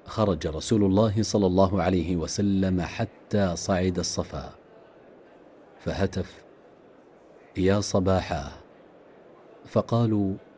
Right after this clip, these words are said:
"من هذا الذي يهتف؟" قالوا: "محمد"، فاجتمعوا إليه، فقال: "يا بني فلان،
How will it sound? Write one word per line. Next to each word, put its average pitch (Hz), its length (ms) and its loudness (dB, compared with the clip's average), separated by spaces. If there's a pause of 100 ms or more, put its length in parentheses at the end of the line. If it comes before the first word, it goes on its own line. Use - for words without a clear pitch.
(160)
"من 92 240 2
هذا 101 400 0
الذي 95 480 0
يهتف؟" - 460 -6 (1200)
قالوا: 110 340 2
"محمد"، 87 500 -4 (1200)
فاجتمعوا 92 720 0
إليه، 85 460 -4 (1080)
فقال: 90 560 -2 (1300)
"يا 98 200 6
بني 113 320 2
فلان، 90 640 0